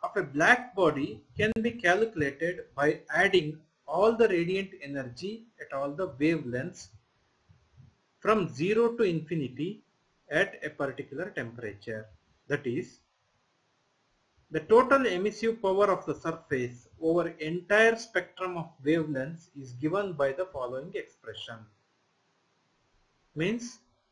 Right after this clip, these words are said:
E is equal to integration between the limits zero to infinity E lambda into D lambda, where E lambda is a function of lambda at a particular temperature.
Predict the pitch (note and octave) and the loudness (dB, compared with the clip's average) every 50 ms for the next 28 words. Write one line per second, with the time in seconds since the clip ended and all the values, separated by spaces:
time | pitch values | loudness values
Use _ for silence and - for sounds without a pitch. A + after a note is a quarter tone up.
0 | _ _ _ E3 F#3 A3 B3 A#3+ B3 A#3+ - D#3+ D3 C#3+ E3+ G#3 G3 - - - | _ _ _ -2 0 2 2 2 0 -2 -4 -6 -6 -4 -6 -6 -8 -8 -4 -2
1 | C3 B2+ B2 B2 B2 F3+ G#3 A#3 A#3 A#3 - - _ _ _ _ _ _ _ _ | 0 0 0 -2 -2 -2 -2 -2 -6 -10 -16 -18 _ _ _ _ _ _ _ _
2 | _ D#3 E3 G3 G#3 G3 - A#3+ A3 - F#3 E3 D#3 C#3+ C#3+ - - E3+ F#3 G#3 | _ -4 -4 -2 -2 -2 -2 -2 0 2 2 2 2 2 0 -2 -4 -4 -4 -4
3 | A3+ A#3 - - _ _ _ _ _ - C#3+ D3+ D3 E3 F3 F#3+ F#3+ F3+ E3+ D3 | -6 -10 -12 -18 _ _ _ _ _ -4 -4 -4 -2 -2 -4 -4 0 0 0 0
4 | D3 D3+ E3 - E3 - - C#3 A#2 - - E3 G3 G3+ G3+ G3+ G3+ - F#3 E3 | 0 0 0 -2 -4 -6 -8 -10 -10 -6 -2 0 2 4 4 2 2 0 -2 -2
5 | D3+ D3 D3 - D#3+ C3+ B2+ A#2+ B2 A#2+ F#3+ A3 B3 - _ _ _ _ _ _ | -2 -4 -6 -8 -10 -10 -8 -10 -10 -12 -14 -14 -16 -18 _ _ _ _ _ _
6 | _ _ - F3 G#3 A#3+ A#3+ G#3+ F3 D#3 C#3+ C#3 D3 D3 D#3 D#3+ F3 G3 G3+ - | _ _ -8 -4 0 0 2 2 2 0 0 0 -2 -2 -2 -2 -2 -2 -6 -12
7 | - _ _ _ _ D#3+ E3+ F3+ E3 - - D#3+ F#3+ A#3+ A#3+ - - _ _ - | -20 _ _ _ _ 0 0 2 0 0 -2 -2 -2 -2 -4 -8 -18 _ _ -16
8 | C3+ C#3+ F3+ F#3+ F#3 E3 D3 C3 B2 A#2 A#2 A2+ B2 A#2 A2+ A#2 - _ _ _ | -6 -4 -2 -2 0 0 0 0 0 -2 -4 -2 -2 -4 -4 -6 -12 _ _ _
9 | _ - _ _ _ _ _ _ _ _ _ _ _ _ _ _ D3+ F3+ G3+ F#3 | _ -20 _ _ _ _ _ _ _ _ _ _ _ _ _ _ 2 2 4 2
10 | E3 - F#3 G3 A3+ A#3+ A3 F#3+ D#3+ D3 C#3+ C#3 C3 C#3+ D3 D#3 E3+ - - _ | 2 -4 -4 -2 -2 0 2 2 0 0 -2 -2 0 0 0 0 -2 -6 -12 _
11 | _ C#3 C3+ C#3 B2+ - - D#3+ E3 E3 E3 - F#3+ F#3 F3+ F3+ - - C#3 C3+ | _ -12 -12 -12 -10 -6 -4 -4 -4 -4 -6 -8 -8 -6 -6 -8 -8 -10 -10 -8
12 | B2+ B2+ B2+ B2 A#2+ B2 C3+ D3 E3 - - D#3 - F#3 F#3 - D3+ C#3 C3 - | -6 -6 -6 -6 -6 -6 -6 -6 -8 -8 -12 -12 -10 -12 -10 -8 -10 -10 -8 -10
13 | C#3+ - - C3 D#3 - - - C3 A#2 A2+ - - - - _ - A#2 A2+ A2+ | -14 -14 -12 -12 -12 -12 -10 -10 -12 -12 -12 -14 -16 -18 -18 _ -14 -14 -12 -12
14 | A2 A2 | -12 -16